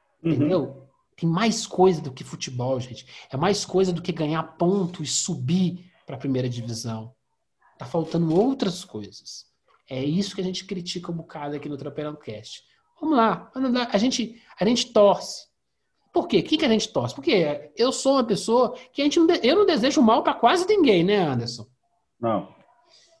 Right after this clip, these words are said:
Speaker 2: E eu, assim, eu
Speaker 1: Não.
Speaker 2: rezo
Speaker 1: Camilo,
Speaker 2: todo dia. O
Speaker 1: Camilo,
Speaker 2: Anderson
Speaker 1: tá bom.
Speaker 2: sabe, eu sou um cara muito religioso. Eu rezo todo
Speaker 1: Camilo,
Speaker 2: dia.
Speaker 1: bom.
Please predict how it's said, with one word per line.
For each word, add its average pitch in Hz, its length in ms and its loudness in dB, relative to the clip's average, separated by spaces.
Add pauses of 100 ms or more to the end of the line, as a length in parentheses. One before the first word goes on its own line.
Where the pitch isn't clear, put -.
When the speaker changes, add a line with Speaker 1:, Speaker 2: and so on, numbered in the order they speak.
(100)
Speaker 2:
E 175 120 2
eu, 330 160 6
assim, 254 260 2
eu 196 80 8
Speaker 1:
Não. 165 60 6
Speaker 2:
rezo 208 520 2
Speaker 1:
Camilo, - 140 -6
Speaker 2:
todo 302 240 4
dia. 185 280 -2
O - 20 -2
Speaker 1:
Camilo, 285 180 2
Speaker 2:
Anderson 349 240 0
Speaker 1:
tá - 40 0
bom. - 40 -4
Speaker 2:
sabe, 277 240 2
eu 226 60 2
sou 254 100 -2
um 262 60 0
cara 269 160 -2
muito 277 280 2
religioso. 196 460 -2
Eu 185 60 -2
rezo 254 340 -6
todo 392 280 -4
Speaker 1:
Camilo, - 180 2
Speaker 2:
dia. 156 160 0
Speaker 1:
bom. 117 160 0